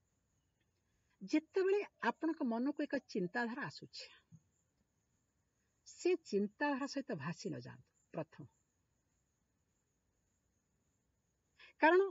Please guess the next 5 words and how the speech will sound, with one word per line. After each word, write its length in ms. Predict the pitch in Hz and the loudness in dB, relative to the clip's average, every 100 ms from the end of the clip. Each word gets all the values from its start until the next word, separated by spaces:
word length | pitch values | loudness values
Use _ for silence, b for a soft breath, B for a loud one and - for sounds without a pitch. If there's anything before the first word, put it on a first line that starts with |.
| - | -2
ମନର 400 | 190 226 285 381 294 | 0 2 4 4 2
ଧର୍ମ 140 | 277 277 185 | 2 2 0
ହେଉଛି 260 | 165 - - _ _ _ _ _ _ _ _ _ _ _ _ _ _ _ _ | -4 -10 -14 _ _ _ _ _ _ _ _ _ _ _ _ _ _ _ _
ଅନେକ 360 | 226 269 359 370 - | 2 6 4 2 -2
କିଛିକୁ 360 | - - 247 | -4 -6 -6